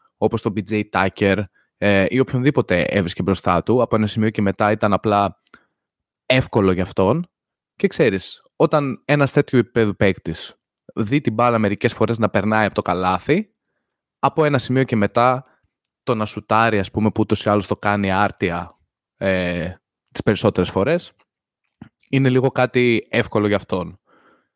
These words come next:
Δεν μπορώ α-, ακόμα, όλη μέρα το σκέφτομαι, από χθες το βράδυ, <laughs> να εξηγήσω τι σκέφτηκε ο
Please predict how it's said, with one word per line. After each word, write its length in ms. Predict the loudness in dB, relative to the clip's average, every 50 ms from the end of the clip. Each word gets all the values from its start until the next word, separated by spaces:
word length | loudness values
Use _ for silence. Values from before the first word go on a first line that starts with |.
| _ _ _ _ _ _ _ _ _ _ _ _ _ _ _ _
Δεν 200 | -6 -4 -2 0
μπορώ 300 | 0 2 2 4 4 2
α-, 120 | 2 0 -2 -4 -4
ακόμα, 720 | -4 -2 -2 -2 0 0 0 0 -2 -4 -4 -8 _ _ _ _ _ _ _
όλη 220 | -2 0 0 0 0
μέρα 260 | 0 0 0 0 0
το 100 | -4 -8
σκέφτομαι, 480 | -10 -8 -8 -8 -6 -8 -8 -6 -6
από 140 | -6 -6 -8
χθες 200 | -8 -6 -4 -2
το 100 | -2 0
βράδυ, 600 | 0 0 0 0 0 2 2 0 0 -2 -6 -16 _ -20
<laughs> 240 | -20 -20 _ _ -2
να 80 | -2
εξηγήσω 840 | 0 0 -2 -6 -6 -4 -2 0 0 0 0 0 -2 -2 -2 -4 -10 _ _ _ _ _ _ _ _ _ _
τι 120 | -2 -2
σκέφτηκε 500 | -2 0 0 0 0 0 0 -2 0 0
ο 40 | 2